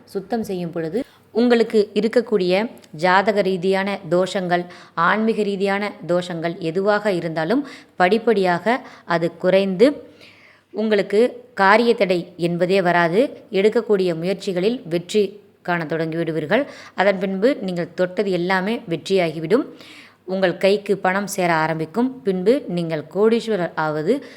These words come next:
உறுதி. வாழ்க்கையில் முன்னேற வேண்டும் என்று நினைப்பவர்கள் இந்த பரிகாரத்தை தாராளமாக செய்து பாருங்கள். நிச்சயம் உங்களுக்கு கைமேல் பலன் கிடைக்கும். அடுத்ததாக, தண்ணீரை வைத்து வீட்டில் இருக்கும் திருஷ்டி,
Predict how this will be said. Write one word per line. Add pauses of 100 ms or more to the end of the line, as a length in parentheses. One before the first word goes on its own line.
(120)
உறுதி. (640)
வாழ்க்கையில் (100)
முன்னேற
வேண்டும் (180)
என்று
நினைப்பவர்கள் (260)
இந்த
பரிகாரத்தை (240)
தாராளமாக
செய்து
பாருங்கள். (280)
நிச்சயம்
உங்களுக்கு
கைமேல் (260)
பலன்
கிடைக்கும். (640)
அடுத்ததாக, (500)
தண்ணீரை
வைத்து (420)
வீட்டில் (240)
இருக்கும் (140)
திருஷ்டி,